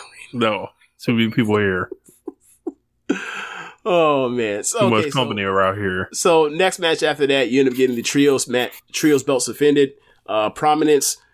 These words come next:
Speaker 2: Risa Sera, Suzu Suzuki, and, uh, and Kurumi versus, uh, Restart, <clears throat> fact, or, uh, trios team of Kairi,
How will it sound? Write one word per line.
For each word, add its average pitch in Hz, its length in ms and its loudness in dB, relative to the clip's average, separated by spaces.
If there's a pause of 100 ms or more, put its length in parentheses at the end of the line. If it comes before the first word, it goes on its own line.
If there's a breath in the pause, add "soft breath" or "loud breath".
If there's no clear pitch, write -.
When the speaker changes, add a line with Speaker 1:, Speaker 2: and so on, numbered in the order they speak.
(160)
Speaker 2:
Risa 131 220 0
Sera, 139 480 2
Suzu 131 260 0
Suzuki, 123 800 0
and, 123 200 2
uh, 107 440 0
and 110 120 0
Kurumi 143 540 2 (140)
versus, 123 640 0 (680 soft breath)
uh, 113 300 -2 (180)
Restart, 160 640 0 (120)
<clears throat> - 120 -20 (160)
fact, - 680 -6
or, 120 280 -2
uh, 107 260 0 (240)
trios 170 420 2
team 147 500 2 (100)
of 123 420 -2
Kairi, 151 840 0